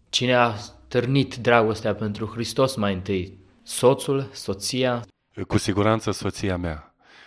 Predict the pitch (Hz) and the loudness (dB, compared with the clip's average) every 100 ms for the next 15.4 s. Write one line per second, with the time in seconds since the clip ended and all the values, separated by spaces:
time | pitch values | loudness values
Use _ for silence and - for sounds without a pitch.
0 | - - 92 98 - 98 95 92 90 - | -12 -6 -2 -2 -2 -2 0 0 -2 -2
1 | 90 110 107 - 110 104 98 87 101 101 | -6 -4 -6 -4 -2 0 -2 -2 -4 -2
2 | 98 92 90 95 - - - 87 87 - | -2 0 -4 -6 -10 -10 -8 -6 -4 -4
3 | - 87 92 - - 95 95 101 - 90 | -2 -2 -2 -10 -4 -2 -2 -4 -4 -4
4 | - 92 90 104 98 95 90 92 - - | -4 -8 -4 -4 -2 -4 0 -2 -2 -14
5 | - - - - - - 101 95 104 - | -20 -20 -20 -20 -20 -8 -4 -2 -2 2
6 | - - - 87 98 101 110 - - - | 4 4 2 -4 0 0 -2 -8 -20 -20
7 | - - 110 110 123 - 104 107 - 104 | -20 -2 0 2 0 0 -2 -2 -2 -2
8 | 95 - 90 - 92 82 - 92 101 - | -2 -2 -2 0 -2 -2 0 2 2 0
9 | - - 117 - 127 117 117 113 120 117 | -8 -4 4 6 6 4 0 -2 -4 -6
10 | 117 110 117 120 113 110 - 110 101 107 | -6 -6 -6 -4 0 -2 0 -4 0 2
11 | 110 104 104 101 107 104 101 98 98 95 | 2 0 -4 -4 -4 -2 -2 -2 -2 -2
12 | 95 - - _ _ - 110 95 104 101 | -4 -8 -16 _ _ -18 -6 -2 0 2
13 | 104 104 95 110 90 90 85 98 120 123 | 0 -2 -2 -2 -2 -6 -2 0 0 0
14 | 131 117 120 127 117 117 120 98 87 85 | -2 -4 -2 -2 -2 -2 -2 -2 -4 -6
15 | - 85 - | -8 -12 -14